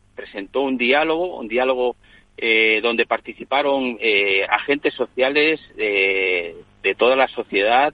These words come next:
desde consumidores, jóvenes estudiantes, O N Gs, veterinarios, ingenieros agrónomos,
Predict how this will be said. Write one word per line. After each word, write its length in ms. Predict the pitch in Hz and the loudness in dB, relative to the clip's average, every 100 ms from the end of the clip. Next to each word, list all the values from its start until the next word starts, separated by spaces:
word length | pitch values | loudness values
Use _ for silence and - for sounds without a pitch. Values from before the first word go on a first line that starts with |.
| - | -2
desde 260 | 104 98 | -4 -2
consumidores, 920 | - 98 - 95 92 120 135 131 131 - | -2 -4 -2 -4 0 2 2 2 -2 -6
jóvenes 480 | - 113 101 95 | -4 0 0 -4
estudiantes, 840 | 101 - 92 120 131 127 131 131 - _ _ - | -10 -6 0 2 0 2 0 0 -6 _ _ -2
O 140 | 107 | 0
N 140 | 110 101 | 0 -2
Gs, 500 | - 131 135 135 131 - _ - | 0 0 2 2 -2 -10 _ -8
veterinarios, 800 | 107 - 92 95 123 131 131 123 | -4 -2 -2 2 2 2 0 -2
ingenieros 520 | 107 - 101 104 101 | -2 -2 0 2 2
agrónomos, 680 | 92 101 127 139 127 135 | 2 4 4 2 2 2